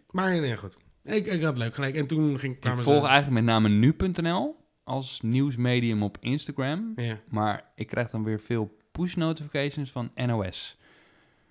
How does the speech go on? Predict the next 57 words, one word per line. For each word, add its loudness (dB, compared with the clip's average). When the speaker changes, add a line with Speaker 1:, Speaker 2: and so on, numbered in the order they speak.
Speaker 2:
Dus -4
bijvoorbeeld -4
als, -6
eh, -2
Speaker 1:
Oh, -4
Speaker 2:
Rutte 0
Speaker 1:
dat -2
Speaker 2:
een, -2
eh, -4
persconferentie 0
heeft -4
gegeven, 0
dan 0
krijg 0
ik -16
het -10
te -10
zien 2
van -6
Speaker 1:
Oh, -4
Speaker 2:
N 0
O 4
S. 6
Speaker 1:
dat 4
heb 2
ik -4
uitgezet, -4
omdat -4
ze -10
bij -4
sommige -4
dingen -2
begonnen -4
ze -12
gewoon -6
echt -12
gewoon -10
pushmeldingen -6
te -16
sturen -8
dat -6
ik -12
dacht, -8
"Ja, -8
dit -8
is -12
voor -8
niemand -8
belangrijk." -12
En, 0
en 0
dat -6
Speaker 2:
Nee, 6
Speaker 1:
Rutte 10
Speaker 2:
ja, 8
Speaker 1:
een 4
Speaker 2:
de 2